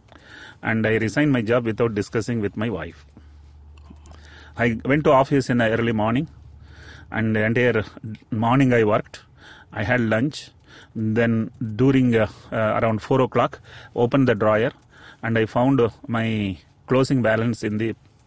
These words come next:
passbook was two lakh rupees. I'm talking about nineteen ninety-five,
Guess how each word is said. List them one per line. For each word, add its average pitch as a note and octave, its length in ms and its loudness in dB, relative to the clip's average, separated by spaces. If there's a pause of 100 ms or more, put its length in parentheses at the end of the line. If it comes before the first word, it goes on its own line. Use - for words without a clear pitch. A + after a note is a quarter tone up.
passbook A2+ 440 -2
was G#2+ 240 -4
two A2 160 -4
lakh F#2+ 200 -4
rupees. F#2 420 -12 (800)
I'm G#2+ 100 -4
talking A#2+ 300 0
about A2+ 180 2
nineteen A2+ 380 -2
ninety-five, A2 500 -2